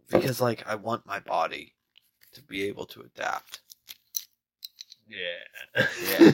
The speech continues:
Speaker 1: I want it
Speaker 2: <laughs>
Speaker 1: rough and ready. So I smoke cigarettes. So I'm rough and ready.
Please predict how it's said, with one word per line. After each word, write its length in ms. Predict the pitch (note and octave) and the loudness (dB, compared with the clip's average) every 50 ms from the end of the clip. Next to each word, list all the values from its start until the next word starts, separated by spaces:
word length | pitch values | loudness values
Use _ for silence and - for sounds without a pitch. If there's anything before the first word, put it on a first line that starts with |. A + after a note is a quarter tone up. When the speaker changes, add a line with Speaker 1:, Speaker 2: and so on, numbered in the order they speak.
| - | 8
Speaker 1:
I 40 | - | 2
want 360 | - A2+ A#2 A#2+ A#2+ G#2 - - | 0 2 4 4 4 4 4 4
it 60 | E3+ | 6
Speaker 2:
<laughs> 20 | A2 | 6
Speaker 1:
rough 260 | A2+ A2+ G#2+ G#2 - | 6 6 4 2 0
and 100 | A2+ G2+ G2+ | -8 -16 -10
ready. 360 | G#2 G#2+ A2 G#2+ G#2+ G2+ F#2 - - _ - _ - - _ - | -4 0 2 2 2 0 -4 -10 -16 _ -20 _ -20 -20 _ -10
So 140 | - B2 A#2 | -2 0 0
I 80 | A2+ A2 | 2 2
smoke 380 | - - - G#2+ A2+ G#2 F#2+ | 0 -2 -2 -4 -4 -4 -2
cigarettes. 760 | - - - - B2 B2 A2+ G#2+ G2 F2 - - - - C#3 D3+ - - - - - - - - | -2 0 2 2 2 2 4 2 0 -2 -2 -8 -8 -6 -6 -6 -6 -8 -16 -20 -20 -20 -18 -16
So 180 | - - A#2 C3+ | -2 4 4 4
I'm 140 | B2+ G2 G2+ | 4 4 4
rough 320 | A2+ B2 B2 A#2 A2 - | 8 10 10 10 8 4
and 100 | A#2 A2 G2 | -4 -12 -4
ready. 480 | G#2 A2+ A#2+ B2 A#2+ A2 G2+ F#2+ - - | 4 8 8 8 8 8 4 -2 -4 -4